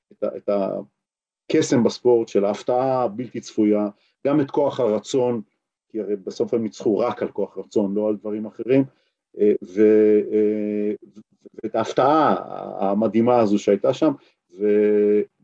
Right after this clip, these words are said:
ולשבת שם או לעמוד שם, אתה לא יושב, אתה עומד ושותה בירה, אה, עם כל הקהל, אה, אה, נותן לך תחושה, תחושת עוצמה, תחושת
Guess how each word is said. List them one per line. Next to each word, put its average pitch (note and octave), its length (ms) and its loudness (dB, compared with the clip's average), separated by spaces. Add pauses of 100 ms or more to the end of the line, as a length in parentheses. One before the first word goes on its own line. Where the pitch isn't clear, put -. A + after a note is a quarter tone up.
(120)
ולשבת D#3 460 0
שם D3+ 240 -2
או G#2+ 80 2
לעמוד A#2 380 0
שם, G2+ 120 -6 (100)
אתה G#2+ 100 -10
לא A#2+ 80 -2
יושב, A2 340 -2
אתה F#2+ 120 -12
עומד A2+ 340 -4
ושותה G#2+ 300 -4
בירה, B2 360 -2 (420)
אה, G2+ 120 2
עם G#2+ 140 -4
כל C#3+ 160 -2
הקהל, D#3 600 -2 (100)
אה, G#2 60 -12
אה, G#2 440 -6
נותן G2+ 280 -8
לך - 140 -6
תחושה, B2 680 -2 (840)
תחושת - 320 -6
עוצמה, C#3 400 -4
תחושת - 320 -6